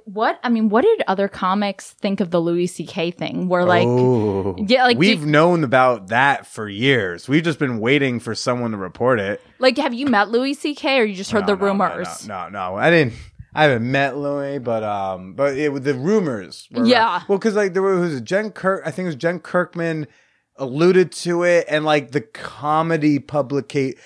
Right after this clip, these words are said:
Speaker 2: like, Split Sider or, like, comedy news outlets were
Speaker 1: Yeah.
Speaker 2: reporting a little when she was talking about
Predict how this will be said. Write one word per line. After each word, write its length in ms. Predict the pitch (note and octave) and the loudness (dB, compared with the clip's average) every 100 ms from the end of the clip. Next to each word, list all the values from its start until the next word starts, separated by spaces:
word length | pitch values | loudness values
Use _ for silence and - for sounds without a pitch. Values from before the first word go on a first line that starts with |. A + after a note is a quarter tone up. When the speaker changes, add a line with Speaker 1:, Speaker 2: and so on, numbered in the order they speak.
| - _ _ - | -20 _ _ -4
Speaker 2:
like, 180 | C#3 - | -4 -4
Split 480 | - - D3 B2+ - | -8 -2 2 2 2
Sider 560 | - C#3+ A#2+ A#2 A2 | -2 2 2 2 0
or, 140 | B2 C3+ | 0 2
like, 300 | C3+ A2 _ _ | 0 -2 _ _
comedy 800 | - - C#3 D#3+ E3 D#3+ D3 C#3+ | -16 -14 0 2 4 4 4 2
news 380 | C3+ C3 B2 A2+ | 2 0 0 2
outlets 580 | A#2+ A#2 A2+ A#2 A2 - | 2 0 -2 -4 -4 -4
were 160 | A2+ | 0
Speaker 1:
Yeah. 200 | G#2+ G#2+ | 2 2
Speaker 2:
reporting 400 | G2 B2 A#2+ A2+ | 2 2 2 0
a 40 | A2 | -2
little 540 | A2+ A#2 A2+ G#2 - _ _ - | 0 0 0 0 -4 _ _ -10
when 140 | A#2+ | -8
she 200 | - D3 | 0 2
was 160 | C#3 - | 2 0
talking 380 | C#3 C3+ C#3 | 2 2 2
about 340 | B2+ B2 A#2 | 2 2 2